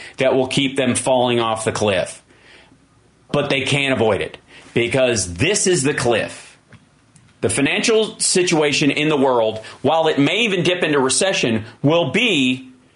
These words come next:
uh, uh, uh, oh, and I see Philip trying to pop back in. It might be a post-show thing where he's,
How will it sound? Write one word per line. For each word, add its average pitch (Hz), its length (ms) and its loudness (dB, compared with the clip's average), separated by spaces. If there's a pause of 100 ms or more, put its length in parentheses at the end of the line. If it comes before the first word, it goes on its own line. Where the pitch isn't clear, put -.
(240)
uh, 123 460 0 (760)
uh, 117 40 4
uh, 127 380 0
oh, 131 180 0
and 107 200 -2
I 113 120 0
see 113 240 0
Philip 123 260 -2
trying 127 280 0
to 127 120 -2
pop - 300 -2
back 120 240 -2
in. 127 260 0
It 127 80 0
might 151 200 0
be 147 100 0
a 113 60 -2
post-show 151 440 0
thing 104 240 -2
where 101 100 2
he's, 104 140 -2